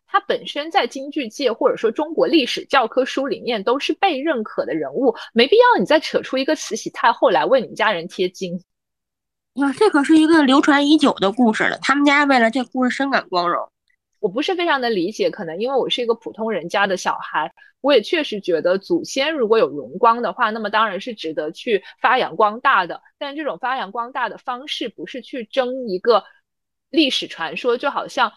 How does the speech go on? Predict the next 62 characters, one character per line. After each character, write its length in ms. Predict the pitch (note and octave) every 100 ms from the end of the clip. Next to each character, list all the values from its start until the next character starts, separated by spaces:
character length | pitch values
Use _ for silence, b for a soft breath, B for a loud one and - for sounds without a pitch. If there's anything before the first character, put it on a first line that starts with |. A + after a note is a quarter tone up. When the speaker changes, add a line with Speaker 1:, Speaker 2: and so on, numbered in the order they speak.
| _
Speaker 1:
乾 220 | - G3
隆 160 | A#3 B3
下 180 | D4 B3
江 200 | A#3 B3
南 180 | F#3+ D#3
的 120 | F#3+
时 180 | - E3
候 240 | B3 G3+
就 160 | B3 A3+
创 240 | - A#3+
造 160 | A#3 G#3+
了 80 |
各 180 | G3 D#4+
种 200 | A3+ E3
各 100 | F3+
样 140 | A3+ G#3
的 80 |
美 180 | G3 D#3+
食， 220 | - -
然 120 | E3+ F#3
后 120 | C#4
每 160 | F3
个 100 | -
人 160 | F3+ F3+
都 140 | G3+
说， 260 | A#3 A#3 A3+ B B
啊， 160 | - F3+
这 220 | G3+ E4+
种 180 | A#3 F#3
美 160 | G3 -
食 240 | - E3
是 220 | - C#4+
来 160 | G3+ C#3
源 180 | F#3+ G3
于 100 | A3
我 200 | F#3 A#2
们 120 | C3
城 220 | - D3+
市 180 | - B3
的 120 | E3
一 120 | E3
个， 180 | F3 A3 B B B
呃， 180 | F3 D3+
最 200 | - B3+
初 220 | - A#3+
发 260 | A#3 A3+ A3+
源 240 | G3 A2
的 80 | E3+
美 220 | E3+ C#3+
食， 340 | - - D3+ - _ _ _ _
这 180 | - A4+
个 100 | G#4
事 140 | -
情 160 | - B3
并 140 | D#4+
没 80 | A3
有 80 | A#3
什 100 | F3+
么 80 | D#3
意 340 | C4+ A#3 E3
义 40 |
啊。 120 | -